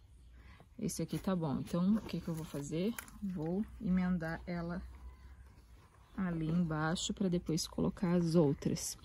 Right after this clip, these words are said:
Melhorando o solo, melhorando a vida dessa planta aqui, vocês,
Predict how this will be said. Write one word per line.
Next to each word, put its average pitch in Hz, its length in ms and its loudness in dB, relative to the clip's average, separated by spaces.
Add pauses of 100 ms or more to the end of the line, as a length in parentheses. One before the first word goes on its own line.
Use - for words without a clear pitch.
(540)
Melhorando 208 640 12
o 262 40 6
solo, 180 420 6
melhorando 175 580 10
a 220 80 10
vida 170 480 6
dessa 165 640 4
planta 180 460 6
aqui, 214 460 4 (400)
vocês, 175 440 -2